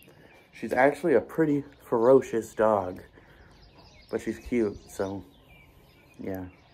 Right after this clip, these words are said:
Trying to teach her. Yeah, like I said, I can feel the nicotine rush coming. I can feel my heart, <laughs> heart palpitations. I'm just not, not that serious, but yeah,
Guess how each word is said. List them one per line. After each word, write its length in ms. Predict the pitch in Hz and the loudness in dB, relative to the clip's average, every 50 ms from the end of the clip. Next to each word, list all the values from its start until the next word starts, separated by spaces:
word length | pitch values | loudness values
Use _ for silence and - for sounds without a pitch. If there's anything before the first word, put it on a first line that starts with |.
| _ - - _ - - - - - - - _ _ | _ -20 -20 _ -20 -20 -20 -20 -20 -20 -20 _ _
Trying 220 | - - 123 120 113 | -2 -2 0 0 -2
to 80 | 110 | -2
teach 200 | - 110 104 - | -4 -4 -4 -2
her. 200 | - 104 101 98 - - _ _ _ _ _ - - - - - _ _ _ _ _ _ _ _ _ _ _ _ _ _ - - - - - _ - - - - - - - - - - - - | -2 -2 -2 -4 -6 -14 _ _ _ _ _ -20 -20 -20 -20 -20 _ _ _ _ _ _ _ _ _ _ _ _ _ _ -20 -20 -20 -20 -20 _ -20 -20 -20 -20 -20 -20 -20 -20 -20 -20 -2 4
Yeah, 140 | 175 175 123 | 4 4 6
like 220 | - - 156 - | 6 4 2 4
I 80 | 151 135 | 2 2
said, 220 | - - 120 110 | 4 6 6 8
I 80 | 120 123 | 8 6
can 140 | - 156 131 | 6 4 4
feel 200 | - 151 147 131 | 8 8 8 8
the 100 | 131 131 | 8 8
nicotine 560 | 135 123 - 131 120 123 127 120 113 107 107 | 6 4 4 0 0 2 2 2 2 0 0
rush 400 | - 120 117 117 117 - - - - - | 6 8 8 8 8 6 0 -12 -6 0
coming. 400 | - 135 120 120 117 117 117 - - | 2 2 4 4 2 -2 -4 4 6
I 160 | - - - - - - - - - - - - - - | 6 6 6 4 -2 -8 -16 -20 -20 -20 -20 -20 -14 -10
can 100 | - 127 | -10 -2
feel 160 | - 143 139 | 2 4 4
my 160 | 131 120 117 | 6 6 6
heart, 340 | 113 120 123 123 123 - - - - _ _ _ _ _ _ | 8 8 8 8 6 2 -6 -16 -20 _ _ _ _ _ _
<laughs> 400 | - - - - - 185 190 220 - - - 190 214 - - - - - - - - | -14 -12 -12 -10 -6 -2 -2 -2 -4 -4 -4 -2 -2 -2 -4 -10 -20 -20 -4 0 2
heart 160 | 151 - - | 2 4 6
palpitations. 680 | 147 131 - 127 - - 127 117 - - 120 117 113 - | 4 4 4 4 2 2 2 2 2 0 -4 -4 -4 -4
I'm 120 | 117 110 | -4 -2
just 300 | 104 104 - - - - | -2 -4 -6 -8 -10 -6
not, 320 | - 113 110 107 - - - | -2 -2 -2 -2 -4 -2 0
not 240 | 120 120 - - | 2 2 2 4
that 220 | - 220 214 214 214 | 6 6 6 6 4
serious, 420 | - 202 196 202 208 202 202 - - | -2 -4 -2 -2 -2 -2 -2 -4 -6
but 200 | - 202 196 - - - - - - - - - - - - - - - - - - - - - - - - - - - - - - - - - - - - - - - - - - _ _ _ _ _ _ - - - - _ _ _ _ - _ - - - - - - - - - - - - - _ - _ _ _ _ - _ _ - - - _ _ - | -4 -4 -4 -6 -8 -18 -20 -20 -20 -20 -20 -20 -20 -20 -20 -20 -20 -20 -20 -20 -20 -20 -20 -20 -20 -20 -20 -20 -20 -20 -20 -20 -20 -20 -20 -16 -14 -12 -12 -12 -14 -14 -18 -18 -20 _ _ _ _ _ _ -20 -20 -20 -20 _ _ _ _ -20 _ -20 -20 -20 -20 -20 -20 -20 -20 -20 -20 -20 -20 -20 _ -20 _ _ _ _ -20 _ _ -20 -20 -20 _ _ -2
yeah, 280 | 120 123 135 120 101 | 2 4 4 4 2